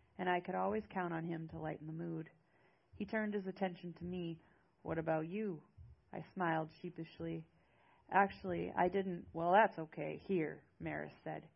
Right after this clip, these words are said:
He took the objects from Zale's ha-, open hand and reached across the gondola to hand them to me. "Take these." Zale began to protest, but Maris set him straight. "They aren't gonna do you any good, but if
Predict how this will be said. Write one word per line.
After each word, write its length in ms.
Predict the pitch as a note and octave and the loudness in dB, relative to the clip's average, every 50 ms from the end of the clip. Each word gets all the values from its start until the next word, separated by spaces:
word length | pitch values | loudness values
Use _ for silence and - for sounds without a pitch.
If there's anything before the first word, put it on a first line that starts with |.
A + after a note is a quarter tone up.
| _ _ _ _ | _ _ _ _
He 60 | - G#3 | -6 -4
took 220 | - A#3+ A3+ - | -2 -4 -4 -2
the 140 | - G3+ F#3+ | 2 6 8
objects 420 | F#3 F3+ F3+ F3 F3 - - - | 8 8 8 6 0 -6 -6 -8
from 220 | - - F3 E3+ E3 | -10 -6 -6 -4 0
Zale's 340 | E3+ E3+ E3 E3 E3 D#3+ | 0 2 2 2 0 -2
ha-, 220 | - - F3+ F3+ F3 - _ _ | -6 -6 -8 -8 -8 -10 _ _
open 340 | - F3 F3+ F3 F3 E3+ E3 | -4 -4 -4 -4 -4 -6 -6
hand 360 | E3 D#3+ F#3 E3+ D#3+ D#3+ E3+ | -6 -4 -4 -2 -2 -4 -4
and 120 | D#3+ D#3+ E3 | -6 -6 -6
reached 300 | F3+ F#3+ F3+ - - - | -6 -6 -8 -8 -12 -12
across 240 | - - E3+ E3 D3+ - | -6 -2 -2 -2 -4 -4
the 80 | - | -10
gondola 480 | E3 E3+ F3+ F3 E3+ E3 E3 D#3+ D#3+ D#3 | -4 -2 0 0 0 -2 -4 -4 -6 -6
to 100 | - D#3+ | -8 -8
hand 260 | D3 D3+ E3 D#3 D#3+ | -6 -6 -6 -4 -4
them 140 | D#3 D#3 D#3+ D#3 - | -6 -8 -8 -10 -10
to 80 | - | -8
me. 240 | E3 E3 D#3+ D3+ D#3+ _ | -8 -8 -8 -8 -12 _
"Take 240 | - - F#3+ F#3+ - | -4 -4 -4 -4 -2
these." 340 | E3+ F3+ F3 D#3 D3 D3+ D3+ - - - - _ _ _ _ _ _ _ _ _ _ _ _ - | -4 -4 -4 -4 -6 -10 -12 -12 -16 -18 -18 _ _ _ _ _ _ _ _ _ _ _ _ 2
Zale 260 | G3 G3 F#3+ F3+ F3 | 6 6 8 8 6
began 300 | F3 F3 F3 F3 E3 D#3+ | 4 0 0 0 0 0
to 80 | D#3+ D#3 | -2 -4
protest, 560 | - - G#3+ G3 F3 - - D#3 D3+ D3+ - - - | -2 0 0 0 0 0 0 -2 -2 -2 -4 -6 -2
but 160 | - F#3+ - | -2 -2 0
Maris 300 | F3 F3 E3 E3 E3 D#3+ - - | 2 2 2 2 0 -2 -4 -2
set 100 | E3 D#3+ | -2 -2
him 160 | D#3+ D#3+ D#3+ | -2 -4 -8
straight. 400 | - - - F3 E3+ D#3+ D#3+ - - - _ _ _ _ _ _ _ - | -10 -6 -2 0 2 2 0 -2 -6 -16 _ _ _ _ _ _ _ -4
"They 100 | - D#3+ | 0 2
aren't 360 | F3 F3+ F3 E3+ E3 E3 - | 4 4 2 0 -2 -2 -2
gonna 180 | F#3 F#3 F3 | 0 0 0
do 100 | E3+ F3 | 0 0
you 380 | F#3 F3+ E3+ E3+ E3+ G3+ A#3+ B3 | 0 -2 -2 -2 -2 -4 -2 -2
any 160 | G3 D#3+ D#3 | -2 -2 -2
good, 300 | D3+ - D#3 D3+ D#3+ F3 | -2 -2 -2 -2 -2 -2
but 120 | E3+ D#3+ D3+ | -4 -4 -4
if 120 | D3 - | -6 -8